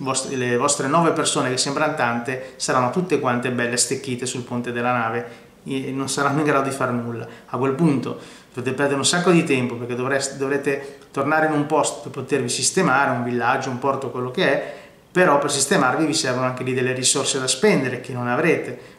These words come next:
o dei soldi da spendere che magari ne avete pochi, vi servivano per quell'unico oggetto, quell'unica arma che vi, vi avrebbe aiutato ad andare un po' più avanti, e no, e dovete,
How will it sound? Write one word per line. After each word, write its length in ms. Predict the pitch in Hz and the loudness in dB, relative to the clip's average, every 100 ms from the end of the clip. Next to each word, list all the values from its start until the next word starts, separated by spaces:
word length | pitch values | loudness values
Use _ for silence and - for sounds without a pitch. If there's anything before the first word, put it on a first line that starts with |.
| - | -10
o 80 | 131 | -2
dei 120 | 127 | 0
soldi 260 | - 135 | 2 0
da 80 | 131 | 0
spendere 520 | 127 196 196 139 123 | 2 4 4 4 0
che 120 | - 127 | -2 0
magari 320 | 123 143 143 | 2 2 2
ne 60 | |
avete 260 | 139 135 135 | 2 2 2
pochi, 300 | 143 143 143 | 2 0 0
vi 80 | 135 | -2
servivano 460 | - 139 143 143 | 0 0 0 0
per 140 | 135 135 | 0 -2
quell'unico 380 | 143 147 143 139 | 0 0 0 0
oggetto, 420 | 123 147 147 147 | 2 2 2 0
quell'unica 320 | 135 135 135 | 0 0 0
arma 240 | 131 139 | 2 0
che 80 | 135 | -2
vi, 140 | 127 135 | -4 -6
vi 140 | 131 | -2
avrebbe 340 | 123 135 131 | 0 2 0
aiutato 480 | 131 135 135 143 - | -2 -2 0 0 0
ad 80 | 135 | -2
andare 140 | 135 | -2
un 80 | 135 | -2
po' 100 | 143 | -4
più 100 | 139 | 0
avanti, 420 | 147 175 135 131 | 2 2 2 -2
e 60 | 120 | -2
no, 260 | 135 170 170 | 2 2 0
e 80 | |
dovete, 560 | 135 131 127 131 - - | -2 -2 -2 -2 -4 -8